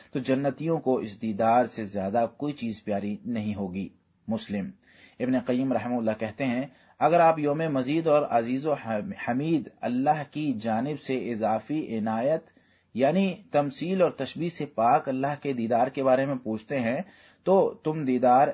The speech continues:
ایسے کرو گے جیسے دن کے وقت سورج کا اور چودہویں رات میں بدر کا دیدار کرتے ہو۔ اس بارے میں صادق اور مصدوق صلی اللہ علیہ وسلم سے متواتر احادیث میں ثابت ہے۔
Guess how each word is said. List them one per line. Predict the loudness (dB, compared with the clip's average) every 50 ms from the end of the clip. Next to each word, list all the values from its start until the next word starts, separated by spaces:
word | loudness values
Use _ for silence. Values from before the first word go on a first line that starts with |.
| 0
ایسے | 2 2 2 2 2 0 -2 0
کرو | 0 0 0 0 0
گے | -2 -2 -2 -2
جیسے | 0 0 0 0 0 -2 -4
دن | -2 -2 -2 -2 -2 -2 -4 -6 -6
کے | -6 -4 -4 -2
وقت | -2 -2 -2 -2 -4 -12
سورج | -18 -12 -6 -4 0 2 2 0 0 -2 -2
کا | 0 0 0
اور | 0 0 0 -2 -2
چودہویں | -2 -2 0 0 0 0 0 -2 -2 -2 -2
رات | -2 0 2 2 2 2 0 0
میں | -2 -2 -2 -2 -2 -2 -4 -6 -8
بدر | -10 -6 -2 -2 0 0 2 0 0
کا | 2 0 0 2
دیدار | 0 -2 -2 -2 -2 -2
کرتے | -4 -6 -8 -10 -8 -6 -8 -6
ہو۔ | -6 -6 -8 -10 _ _ _ _ -20 -20 _ _
اس | -6 -6 -4 0
بارے | 4 4 6 6 6 4
میں | 4 2 -2
صادق | 0 0 0 0 0 0 -2 -2
اور | -2
مصدوق | -2 -2 -4 -4 -4 -4 -4 -4 -4
صلی | -4 -4 -2
اللہ | 0 0 2
علیہ | 2 2 0
وسلم | -2 -4 -4 -4 -4 -4
سے | -4 -4 -4 -4 -4 -6 _ _ -20 _ _ -6
متواتر | -4 -2 0 2 4 6 6 6 4 4 0 -2 0 0
احادیث | 0 0 0 0 -2 -2 -2 -2 -2 -2
میں | -4 -4 -4
ثابت | -4 -4 -4 -2 0 -2 -2 0 0
ہے۔ | -2 -2